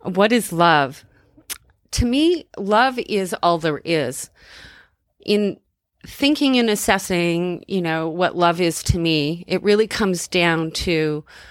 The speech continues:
um, light and, um, and the absence of light,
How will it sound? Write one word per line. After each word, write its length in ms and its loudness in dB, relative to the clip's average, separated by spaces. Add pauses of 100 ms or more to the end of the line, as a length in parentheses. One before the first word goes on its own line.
(340)
um, 600 -6 (1120)
light 640 -4 (400)
and, 640 -2
um, 460 -4
and 180 -2
the 100 -4
absence 480 -4
of 140 -8
light, 320 -6